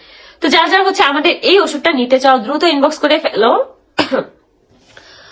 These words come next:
অনেকের হচ্ছে একটা ভুল ধারণা থাকে যে আমি মেয়ে প্রমোটার হচ্ছে প্রমোট করি দেখে, তোমরা অনেকেই জিজ্ঞেস করো যে এটা কি ছেলে খেতে, ছেলেরা খেতে পারবে কিনা। এটা ছেলে মেয়ে উভয়ই খেতে পারবে, পনেরো বছর প্লাস হতে হবে, তারপর থেকে আর কি খেতে পারবে।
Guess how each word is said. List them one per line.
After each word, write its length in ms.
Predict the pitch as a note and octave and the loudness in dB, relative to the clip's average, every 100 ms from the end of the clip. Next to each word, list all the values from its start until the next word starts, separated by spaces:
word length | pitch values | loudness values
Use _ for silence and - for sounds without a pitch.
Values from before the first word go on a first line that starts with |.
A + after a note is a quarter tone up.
| - | -12
অনেকের 400 | - C#4 F4+ G4+ | -4 -2 0 -2
হচ্ছে 160 | F#4 - | -2 -2
একটা 120 | F#4 | -2
ভুল 260 | C#4 C#4+ F#4 | 0 4 4
ধারণা 280 | E4+ B3 B3+ | 4 2 0
থাকে 260 | C4+ C4 | 0 -2
যে 160 | C4+ C#4 | -2 0
আমি 380 | - C#4+ C#4 - - - | 0 0 -2 -6 -18 -2
মেয়ে 280 | C#4+ E4 F#4+ | 2 2 0
প্রমোটার 560 | E4 D4 E4 D4+ E4 | 0 2 2 2 2
হচ্ছে 180 | F4 F4 | 0 -2
প্রমোট 320 | - C#4+ D4+ | 0 2 2
করি 200 | D4+ D#4 | 0 0
দেখে, 480 | C#4 C4 B3+ C#4+ C4 - - | 2 0 -2 -4 -4 -6 -10
তোমরা 220 | - C#4 D4 | -4 2 2
অনেকেই 520 | C4 C#4 D4+ D#4+ D#4+ | 4 2 2 0 0
জিজ্ঞেস 240 | C#4 D#4 | 0 0
করো 120 | C#4+ | 0
যে 120 | B3 B3 | 0 -2
এটা 120 | B3 | -2
কি 120 | D4+ | -8
ছেলে 260 | D4+ B3+ B3 | -4 -2 -2
খেতে, 240 | C4+ A#3+ A#3+ - | 0 -2 -4 -10
ছেলেরা 320 | A#3+ C4+ C4 C#4 | -4 0 2 0
খেতে 220 | C#4+ C4+ | 0 0
পারবে 220 | B3+ B3 | 0 -2
কিনা। 180 | B3 A#3+ | -4 -4
এটা 200 | A#3 C#4 | 0 -2
ছেলে 360 | C#4 C#4+ C4+ | -2 -2 -2
মেয়ে 220 | C#4+ C#4 A#3+ | 0 0 0
উভয়ই 300 | A3+ C4+ C#4 | 0 0 0
খেতে 240 | D4+ D4 | -2 0
পারবে, 300 | C#4+ C4+ C#4 B4+ - - - - - | 0 0 -2 -4 -10 -20 -20 -10 0
পনেরো 340 | F4+ E4+ G4 G4+ - _ _ | 2 4 4 2 -2 _ _
বছর 380 | A3 B3 B3+ D#4+ | 0 0 0 -4
প্লাস 400 | D#4 C#4+ C4+ - | 0 0 0 -2
হতে 160 | D4+ D4 | -2 0
হবে, 260 | C4+ A#3+ C#4+ - - _ | 2 2 -2 -4 -20 _
তারপর 360 | - C4 B3+ C4+ | 0 0 2 0
থেকে 260 | C#4+ D#4 | 0 -4
আর 80 | D4+ | -2
কি 120 | C4+ | 0
খেতে 240 | G4+ E4+ C#4+ | 0 0 0
পারবে। 260 | G3 E3+ | 0 -4